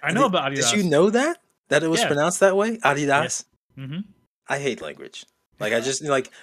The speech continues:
Speaker 2: no specific language, just all language in general. Like, I just, you know, I just hate it.
Speaker 1: <laughs> I knew it was pronounced that way.
Speaker 2: I hate language. I hate the dictionary. Like, I just
Speaker 1: Did you know what it stands for?
Speaker 2: Uh, something about God.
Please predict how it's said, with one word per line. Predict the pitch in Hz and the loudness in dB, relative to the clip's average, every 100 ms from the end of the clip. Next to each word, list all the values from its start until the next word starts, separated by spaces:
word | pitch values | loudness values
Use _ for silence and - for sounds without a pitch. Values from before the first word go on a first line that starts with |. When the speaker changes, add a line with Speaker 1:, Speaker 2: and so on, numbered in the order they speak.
| - | -6
Speaker 2:
no | 147 233 | 0 0
specific | - - 214 220 104 | 2 4 4 4 0
language, | 87 82 82 | -8 -10 -6
just | 117 | -4
all | - 135 151 127 | 2 4 4 2
language | 120 120 98 - | 0 -2 -6 -6
in | 80 | -14
general. | 87 80 73 73 | -14 -12 -14 -14
Like, | 80 85 | -16 -12
I | 90 | -12
just, | 87 - - - | -10 -10 -10 -14
you | 92 | -16
know, | 78 - - _ _ _ _ _ _ | -14 -14 -16 _ _ _ _ _ _
I | - | -4
just | - 254 | 2 2
hate | 254 208 | 2 -4
it. | - - - | -6 -20 -20
Speaker 1:
<laughs> | - - | -14 2
I | 185 | 4
knew | 240 349 359 208 | 6 4 4 2
it | |
was | 190 151 | 0 0
pronounced | - 175 151 139 | -6 -4 -4 -2
that | 131 117 | -4 -4
way. | 107 110 _ _ | -8 -12 _ _
Speaker 2:
I | 127 | -4
hate | 139 113 | -2 -2
language. | 120 139 143 127 | -4 -4 -6 -6
I | 110 | -6
hate | 120 | -8
the | 107 | -8
dictionary. | 101 127 - 120 117 110 107 95 | -10 -10 -8 -6 -6 -6 -8 -12
Like, | 98 92 - _ | -14 -16 -18 _
I | 92 | -20
just | 92 - - _ _ _ _ _ | -20 -20 -20 _ _ _ _ _
Speaker 1:
Did | 127 | -12
you | 139 | -6
know | |
what | 143 | -6
it | 123 | -6
stands | 143 151 | -8 -10
for? | _ _ _ _ _ _ _ _ _ _ _ _ _ _ _ _ _ _ | _ _ _ _ _ _ _ _ _ _ _ _ _ _ _ _ _ _
Speaker 2:
Uh, | 104 | -10
something | 101 165 165 | -8 -8 -6
about | 117 87 | -6 -8
God. | 76 78 87 | -8 -8 -8